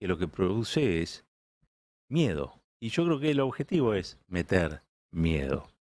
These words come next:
Este es un gobierno que, como ustedes saben, tiene muchos problemas hoy por hoy en cuanto a cómo coordinar las expectativas de cada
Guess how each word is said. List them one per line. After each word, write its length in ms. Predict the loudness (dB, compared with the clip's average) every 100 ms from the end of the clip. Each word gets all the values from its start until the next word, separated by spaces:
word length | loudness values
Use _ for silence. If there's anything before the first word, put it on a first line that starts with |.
| _
Este 120 | -2
es 100 | 0
un 80 | 2
gobierno 560 | 2 0 0 -2 -2 -4 -10 -20 _ _ -6
que, 60 |
como 140 | 0 2
ustedes 280 | 2 0
saben, 480 | 2 2 2 0 -6 _ _ _ _ _ _
tiene 760 | 0 2 2 2 0 0 -2 -4 -8 _ _ _
muchos 260 | 0 2 2
problemas 520 | 2 2 2 -2 -2
hoy 120 | -4
por 160 | 0 0
hoy 180 | 0 -2 _ _ _ _ _ _ _ _ _ _ _ _ _
en 120 | -6
cuanto 480 | 2 4 4 2 2
a 260 | 2 0 -2
cómo 260 | 0 0 2
coordinar 500 | 0 0 0 0 -2
las 200 | -2 -4
expectativas 840 | -4 -8 -2 -2 0 0 0 0
de 140 | -2
cada 480 | 0 0 0 -2 -4